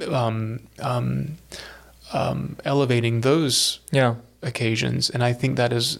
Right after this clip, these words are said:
Speaker 1: uh, has done a lot to recover.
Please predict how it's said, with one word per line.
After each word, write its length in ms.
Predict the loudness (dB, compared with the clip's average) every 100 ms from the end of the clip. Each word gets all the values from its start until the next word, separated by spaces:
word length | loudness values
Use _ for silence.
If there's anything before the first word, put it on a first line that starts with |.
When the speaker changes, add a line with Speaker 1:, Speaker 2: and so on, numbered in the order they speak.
| -8
Speaker 1:
uh, 60 | -4
has 280 | -2 -2 -2
done 380 | 0 0 0 -2
a 80 | 0
lot 380 | 2 2 0 -4
to 100 | -4
recover. 640 | -2 -2 -4 -2 -2 -2